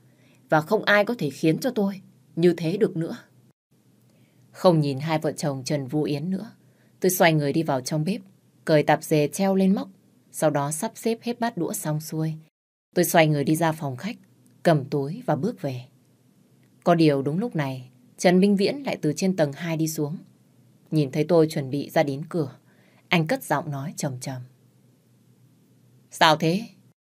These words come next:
Muốn nhân lúc tôi không ở đây, cô trốn về à?" "Bộ trưởng, tôi chợt nhận ra tôi còn một việc chưa làm,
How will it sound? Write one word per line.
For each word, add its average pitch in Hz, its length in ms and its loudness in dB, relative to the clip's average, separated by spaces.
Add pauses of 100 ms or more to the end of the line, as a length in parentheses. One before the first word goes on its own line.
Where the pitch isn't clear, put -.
(140)
Muốn 160 200 4
nhân 170 200 4
lúc 208 180 0
tôi 170 180 8
không 165 160 -2
ở 135 100 -2
đây, 156 300 -4 (460)
cô 208 100 6
trốn 190 260 6
về 180 200 8
à?" 139 220 -6 (1600)
"Bộ 165 220 8
trưởng, 160 200 0 (800)
tôi 180 160 4
chợt 160 180 4
nhận 151 180 -2
ra 156 300 2
tôi 165 80 -2
còn 147 180 0
một 135 160 -6
việc 151 200 0
chưa 180 160 -4
làm, 143 260 -4